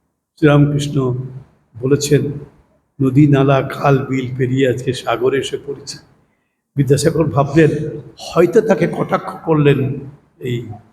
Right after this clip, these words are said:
রামকৃষ্ণ পরমহংস, এই নামে তিনি খুব পরিচিত ছিলেন কলকাতার মধ্যে। তখন বলছেন,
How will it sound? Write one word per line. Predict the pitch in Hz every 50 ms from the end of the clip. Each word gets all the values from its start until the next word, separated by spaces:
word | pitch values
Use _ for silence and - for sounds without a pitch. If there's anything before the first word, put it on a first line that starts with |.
| _ _ _ _ _ _ _ _ _ _ _ _ _ _ _ _ _ _ _ _ _ _ _ _ _ _ _ _ _ - 123
রামকৃষ্ণ | 123 123 123 127 127 127 - - 143 - -
পরমহংস, | 123 120 123 127 123 - 117 110 104 - -
এই | 131 131 135 151
নামে | 147 135 131 147 143
তিনি | - - 139 139 131 123 - - - - - _ _ _ _ _ _ _ _ _
খুব | - 127 104 147 156 - - -
পরিচিত | 143 147 147 147 151 151 147 - 147
ছিলেন | - - 147 131 120 104 104 104 -
কলকাতার | 131 117 - - - - - 117 104
মধ্যে। | - - - _ _ _ _ _ _ _ _ _ _ _ _ _ _ _ _ _ _ _ _ _ _ _ _ _ _ _ _ _ _ - - -
তখন | 147 117 143 147 135
বলছেন, | 123 139 - - - 160 139 120 - -